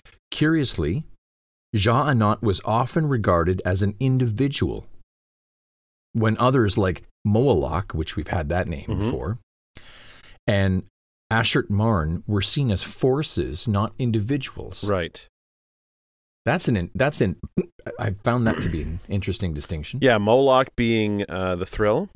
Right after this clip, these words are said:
Speaker 2: the cause of the thrill, and Ashert Marn
Speaker 1: Right.
Speaker 2: is the heart of the revel,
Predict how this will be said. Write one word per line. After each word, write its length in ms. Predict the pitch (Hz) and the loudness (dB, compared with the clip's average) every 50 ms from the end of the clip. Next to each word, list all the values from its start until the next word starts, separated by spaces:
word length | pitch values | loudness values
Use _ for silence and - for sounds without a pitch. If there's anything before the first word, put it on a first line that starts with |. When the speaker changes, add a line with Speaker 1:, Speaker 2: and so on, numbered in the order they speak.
| - - | -14 -14
Speaker 2:
the 80 | - - | -12 -4
cause 320 | - - 101 92 92 92 | 0 0 0 2 0 -2
of 80 | 92 85 | -4 -6
the 80 | 90 | -8
thrill, 400 | - - 101 98 95 104 151 185 - _ _ _ - - - - - - - _ - | -8 -6 -4 -2 -2 -2 -2 -6 -10 _ _ _ -20 -20 -20 -20 -20 -20 -14 _ -6
and 140 | 101 104 | -6 -4
Ashert 340 | - 104 104 - - 120 - - | -2 -2 -2 -2 -2 -4 -4 -2
Marn 320 | 101 98 98 98 95 95 | 0 2 2 2 2 2
Speaker 1:
Right. 80 | - - | 0 -2
Speaker 2:
is 140 | 98 90 | -4 -4
the 80 | - 90 | -4 -2
heart 220 | - 113 107 98 | 0 0 0 0
of 60 | 98 92 | 0 0
the 60 | 92 | 0
revel, 360 | 87 90 98 117 147 185 196 | 0 0 0 0 0 -2 -4